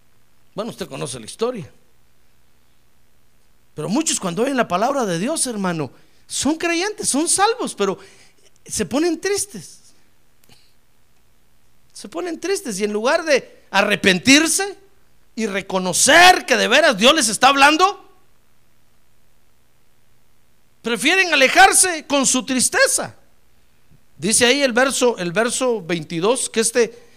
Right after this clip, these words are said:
este joven se puso triste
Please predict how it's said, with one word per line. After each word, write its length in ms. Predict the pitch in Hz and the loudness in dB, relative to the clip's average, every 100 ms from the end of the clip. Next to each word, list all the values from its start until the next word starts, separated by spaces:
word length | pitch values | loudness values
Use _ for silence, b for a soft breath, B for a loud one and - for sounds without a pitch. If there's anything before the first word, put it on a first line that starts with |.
| b | b
este 320 | - 220 - 180 | -4 -4 -4 -4
joven 500 | 233 240 285 311 - - _ _ _ _ _ _ _ _ _ _ _ _ _ _ _ - - _ - - | 2 2 0 -6 -12 -20 _ _ _ _ _ _ _ _ _ _ _ _ _ _ _ -20 -20 _ -20 -10
se 300 | - - 175 | -4 -2 -2
puso 420 | - 311 - 254 | -4 -6 -4 -4
triste 680 | - 302 403 392 - 151 | -6 -4 -2 -2 -4 -8